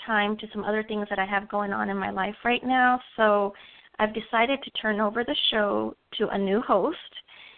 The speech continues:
Miss Shireen Rice. Shireen was my guest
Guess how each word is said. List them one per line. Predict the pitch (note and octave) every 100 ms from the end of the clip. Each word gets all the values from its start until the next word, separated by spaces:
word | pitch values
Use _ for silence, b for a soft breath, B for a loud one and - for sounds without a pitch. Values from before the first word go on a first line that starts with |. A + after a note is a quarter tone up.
| B
Miss | A3 A3 A3 - -
Shireen | G3+ G3 F#3+
Rice. | A3 G3+ - - _ _ _ b b b - A#3+
Shireen | A#3+ C4 C#4
was | C4+ B3
my | B3 B3
guest | A3 G3+ A3+